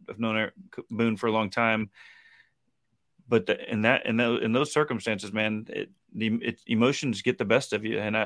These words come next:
I think that's kinda what we're seeing, co-, you know, come out. And at, at the end of the day, I think there's a, there's a calculated element of that too, where it's like, "Hey, man,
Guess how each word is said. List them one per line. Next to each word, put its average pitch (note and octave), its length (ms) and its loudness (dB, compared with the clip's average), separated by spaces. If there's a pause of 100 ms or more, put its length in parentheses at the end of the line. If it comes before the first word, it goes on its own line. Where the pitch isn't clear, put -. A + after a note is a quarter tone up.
I G#2+ 40 0
think A#2+ 180 -4
that's A#2 180 2
kinda A#2+ 180 2
what A2+ 140 0
we're G2+ 60 -4
seeing, G#2+ 480 -2 (320)
co-, - 200 -8
you A#2 120 -4
know, G#2 120 -2
come A#2 220 2
out. A2+ 220 6
And A#2 100 -2
at, A#2 140 -2
at G#2+ 120 -6
the C3+ 60 -4
end E3 120 -2
of D3 40 0
the A#2+ 60 0
day, B2+ 180 8
I A#2+ 40 6
think B2 240 -2 (640)
there's A2+ 220 0
a, G#2+ 200 2
there's G#2+ 180 -2
a G#2+ 60 0
calculated A#2 580 4
element A2 280 4
of G#2 40 -2
that G#2+ 160 4
too, D3 180 2
where A2 120 4
it's G2+ 120 -4
like, G#2+ 140 0
"Hey, C3+ 120 2
man, G#2+ 260 2